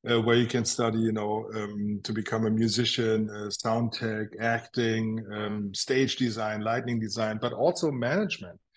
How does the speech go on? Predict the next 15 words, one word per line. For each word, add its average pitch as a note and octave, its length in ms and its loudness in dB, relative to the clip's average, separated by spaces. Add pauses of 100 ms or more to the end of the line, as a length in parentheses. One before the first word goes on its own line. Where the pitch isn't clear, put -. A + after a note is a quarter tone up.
(460)
And B2 200 -2
so C#3+ 280 -2
you C#3 240 6
ended, D#3+ 320 4
I C3+ 160 6
ended E3 160 4
up D3+ 160 2
in C#3+ 100 -6
this C3+ 220 0
little D3+ 220 6
class C3 680 -2
of A2 240 -8
people C3+ 480 2
whose A#2+ 340 -2
mentors A#2 840 -2